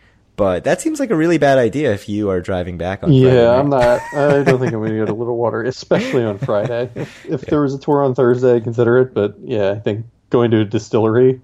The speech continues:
Speaker 2: immediately
Speaker 1: <laughs>
Speaker 2: before driving sounds like not the recipe for success.
Speaker 1: Yeah, so I, I wanna do Little Water, and it's, it is
Speaker 2: You should
Speaker 1: open
Speaker 2: do
Speaker 1: on,
Speaker 2: it.
Speaker 1: on Friday at four.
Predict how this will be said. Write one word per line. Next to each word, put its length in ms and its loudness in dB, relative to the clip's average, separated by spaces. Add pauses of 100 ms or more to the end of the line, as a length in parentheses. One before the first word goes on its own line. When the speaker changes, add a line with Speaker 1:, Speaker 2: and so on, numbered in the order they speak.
(300)
Speaker 2:
immediately 440 2
Speaker 1:
<laughs> 80 -8
Speaker 2:
before 180 0
driving 480 0
sounds 240 -10
like 400 -8
not 360 -2
the 80 -4
recipe 400 -4
for 120 -2
success. 560 -4 (240)
Speaker 1:
Yeah, 300 -6
so 240 2
I, 220 4
I 280 2
wanna 340 0
do 500 -2
Little 300 0
Water, 340 0
and 160 0
it's, 300 -10
it 140 -2
is 160 0
Speaker 2:
You 140 4
should 160 2
Speaker 1:
open 120 4
Speaker 2:
do 40 4
Speaker 1:
on, 60 4
Speaker 2:
it. 120 -6
Speaker 1:
on 160 -6
Friday 320 0
at 80 -4
four. 260 -2